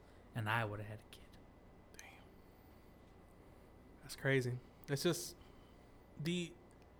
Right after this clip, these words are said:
Speaker 1: The idea of existence
Speaker 2: having
Speaker 1: is
Speaker 2: the
Speaker 1: just
Speaker 2: opportunity to, to live.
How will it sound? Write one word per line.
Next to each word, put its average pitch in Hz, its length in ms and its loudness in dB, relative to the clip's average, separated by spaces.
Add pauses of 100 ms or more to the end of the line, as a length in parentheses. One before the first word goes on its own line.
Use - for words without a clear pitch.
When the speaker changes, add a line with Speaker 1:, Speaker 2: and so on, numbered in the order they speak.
(800)
Speaker 1:
The 139 120 4
idea 139 380 12
of 175 100 10
existence 117 1000 4 (460)
Speaker 2:
having 233 260 12
Speaker 1:
is 277 60 12
Speaker 2:
the 233 100 12
Speaker 1:
just 156 60 12
Speaker 2:
opportunity 165 880 12 (720)
to, 120 300 12 (520)
to - 180 4
live. 120 480 8